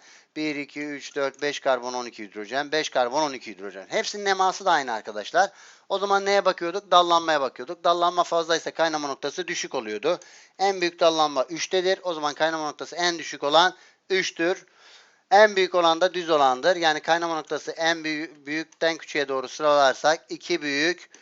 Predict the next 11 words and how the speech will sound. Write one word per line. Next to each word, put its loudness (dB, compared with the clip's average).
bir -2
büyük, -2
üç -2
şeklinde 0
dizilecek -8
arkadaş. -4
Yani -2
C -4
şıkkı -10
olacak -4
arkadaşlar. -6